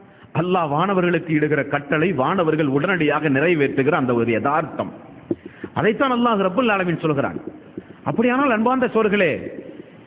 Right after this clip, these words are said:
புனிதமிக்க ரமலானுடைய மாதத்திலே நாம் எல்லாம் இருக்கிறோம். இந்த ரமலானுடைய மாதத்தில் கடைசி பத்திலே அல்லாஹ் ரப்புல் ஆலமீன் நம்மை எல்லாம் ஒன்று சேர்த்திருக்கிறான். நாம் இந்த பாடத்தின் வாயிலாக தெரிந்து கொள்ள வேண்டிய முக்கியமான அம்சம்,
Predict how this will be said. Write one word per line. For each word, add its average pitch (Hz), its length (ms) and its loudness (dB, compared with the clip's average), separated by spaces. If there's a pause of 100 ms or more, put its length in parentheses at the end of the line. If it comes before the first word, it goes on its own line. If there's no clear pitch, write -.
(300)
புனிதமிக்க 170 460 2
ரமலானுடைய 143 540 2
மாதத்திலே 131 440 0
நாம் 113 160 2
எல்லாம் 107 220 2
இருக்கிறோம். - 380 -4 (1600)
இந்த 175 240 4
ரமலானுடைய 190 580 2
மாதத்தில் 165 460 0
கடைசி 175 440 -2
பத்திலே 143 380 0
அல்லாஹ் 131 340 0
ரப்புல் 131 320 0
ஆலமீன் 127 240 0
நம்மை 123 240 4
எல்லாம் 131 300 2
ஒன்று 131 220 2
சேர்த்திருக்கிறான். 98 720 -2 (2000)
நாம் 190 260 2
இந்த 208 160 2
பாடத்தின் 240 540 0
வாயிலாக 202 420 2
தெரிந்து 185 360 0
கொள்ள 175 220 2
வேண்டிய 165 260 2
முக்கியமான 175 540 0
அம்சம், 127 560 0